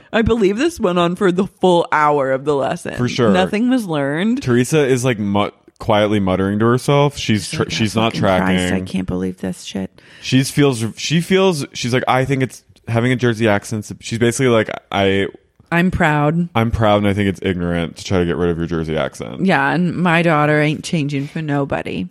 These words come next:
Speaker 2: And she's like, "Gia was, is not going to make it in Hollywood with this accent."
Speaker 1: That is a full-blown lie, A. And
Speaker 2: Fran
Speaker 1: also,
Speaker 2: Drescher.
Speaker 1: if you were a fucking good agent, you know what you would do is you would find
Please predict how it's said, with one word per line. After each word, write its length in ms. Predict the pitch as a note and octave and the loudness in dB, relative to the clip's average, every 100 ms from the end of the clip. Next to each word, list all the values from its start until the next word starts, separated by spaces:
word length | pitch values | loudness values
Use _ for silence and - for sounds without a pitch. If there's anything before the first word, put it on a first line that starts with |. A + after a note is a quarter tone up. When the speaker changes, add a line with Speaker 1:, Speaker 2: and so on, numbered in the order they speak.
| - | -4
Speaker 2:
And 100 | A2 | 0
she's 200 | A#2 G#2+ | 2 2
like, 320 | G#2+ F#2 - _ _ _ _ _ - | 2 0 -8 _ _ _ _ _ 0
"Gia 240 | A2+ B2 | 4 4
was, 300 | A2+ A2+ G2+ - | 4 2 0 0
is 180 | G2+ G2+ | 0 2
not 280 | G2+ G2+ G2 | 2 0 -2
going 140 | G2+ | -2
to 60 | F#2 | -2
make 180 | F2+ F2+ | -4 -4
it 40 | |
in 80 | E2+ | -6
Hollywood 600 | E2+ C2+ C#2 C#2 D#2+ F2 | -6 -6 -6 -6 -8 -10
with 100 | F2 | -10
this 120 | D#2+ | -6
accent." 500 | D2+ C2 - - - - | -6 -8 -12 -14 -16 -6
Speaker 1:
That 320 | F#3+ G#3 A#3+ | 0 0 0
is 140 | A3 A3 | -2 -4
a 140 | G3 | -6
full-blown 920 | E3+ - F3+ F3+ F3+ E3 D#3 D#3 D3+ - | -8 -2 2 2 2 2 0 -2 -4 -6
lie, 640 | D#3 D3+ C#3 C#3 E3+ G#3 - _ - | -4 -4 -2 -2 -4 -6 -10 _ -6
A. 460 | D#3 C#3 C#3+ E3 F3+ _ _ - | -2 -2 -2 -4 -8 _ _ 0
And 80 | B2 | 2
Speaker 2:
Fran 80 | C#3+ | 4
Speaker 1:
also, 500 | F3+ E3+ G#3+ - F3+ | 2 4 4 4 2
Speaker 2:
Drescher. 60 | |
Speaker 1:
if 140 | F#3 F#3 | 0 -2
you 120 | A3+ | -2
were 220 | D#4 E4+ | 0 0
a 60 | E4+ | 0
fucking 520 | - G3 G#3 G#3 G3 | -2 -2 0 0 0
good 420 | D#3+ D#3 D#3 D#3+ - | 0 0 0 -2 -4
agent, 640 | C#3 C#3 F3 G#3+ A3+ - | -6 0 2 2 2 -2
you 100 | D#3+ F3+ | -4 0
know 120 | G3+ | 0
what 100 | G#3 | 0
you 120 | B3+ | 2
would 160 | A#3+ D3+ | 0 2
do 440 | D#3 E3 G#3 B3+ | 0 2 0 -2
is 140 | - F#3 | -2 0
you 100 | G#3+ | 2
would 160 | G#3+ | 0
find 640 | - F#3 D#3+ D#3+ G#3+ A#3+ | -2 -4 -2 0 0 0